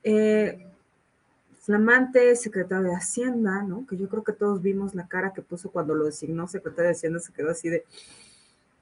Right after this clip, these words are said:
Me quiero bajar del barco porque de verdad es que esto va para un desastre y encima de todo se vino una pandemia que tiene sometido al mundo, ¿no? Y obviamente frenada a la economía,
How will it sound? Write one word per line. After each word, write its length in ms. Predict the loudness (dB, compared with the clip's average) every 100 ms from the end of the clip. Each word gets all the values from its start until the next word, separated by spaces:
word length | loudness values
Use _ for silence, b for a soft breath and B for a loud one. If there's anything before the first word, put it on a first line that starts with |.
| _ _ -2
Me 220 | -2 -2
quiero 500 | 0 4 6 4 0
bajar 400 | -4 -4 -4 -4
del 160 | -2 0
barco 500 | 0 0 -2 -8 -4
porque 280 | -6 -4 -4
de 120 | -2
verdad 320 | 0 -2 -2
es 120 | -2
que 80 | -6 -12 -10 -10 -8
esto 260 | -10 -8 -2
va 240 | -2 -2 _ _ _ _ _ _
para 180 | -6 -2
un 120 | -2
desastre 640 | -2 -2 -2 -4 -2 -4 -2
y 80 | -6
encima 340 | -6 -2 0
de 60 | 0
todo 320 | 0 0 0
se 160 | -2 -6
vino 200 | -2 0
una 180 | -2 -2
pandemia 480 | -4 0 0 0
que 100 | -4
tiene 240 | -6 -4 -4
sometido 460 | -2 -4 -2 0
al 100 | 0
mundo, 440 | 0 0 2 0 -2
¿no? 260 | -4 -6 -4
Y 140 | 0
obviamente 440 | 0 0 -2 -4
frenada 680 | -4 0 2 4 4 6 4
a 40 | 4
la 80 | 2
economía, 760 | 0 -2 0 0 2 4 2